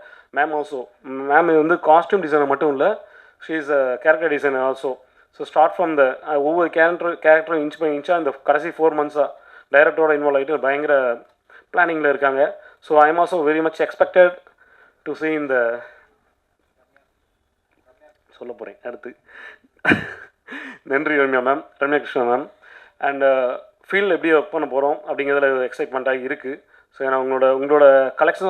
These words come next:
of ஆர்ட்ஸ்லாம் பார்த்தோம். So கண்டிப்பா அது பீரியடிக்கல் பீரியட்லேருந்து எல்லாமே கலெக்ட் பண்ணி வச்சுருங்க. So நம்ம கண்டிப்பா நம்ம படத்துக்கு தேவையான ஒண்ணு. And all the crew members, it's a great moment.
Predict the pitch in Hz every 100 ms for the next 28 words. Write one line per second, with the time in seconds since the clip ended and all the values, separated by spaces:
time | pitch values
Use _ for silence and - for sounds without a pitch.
0 | 170 - - - _ _ _ - 139 156
1 | - - 156 147 151 151 151 156 - -
2 | _ - 139 139 151 143 127 131 120 123
3 | _ - - _ - 165 165 147 127 143
4 | 139 127 151 147 139 151 143 139 139 135
5 | 120 117 135 - - 151 139 131 127 127
6 | 123 - _ - - 143 147 143 135 139
7 | 147 143 147 151 143 127 120 131 160 _
8 | _ _ - - 143 151 143 156 160 -
9 | 180 175 156 175 185 - _ 180 139 -
10 | 143 131 127 127 123 _ _ - - 127
11 | 165 160 160 175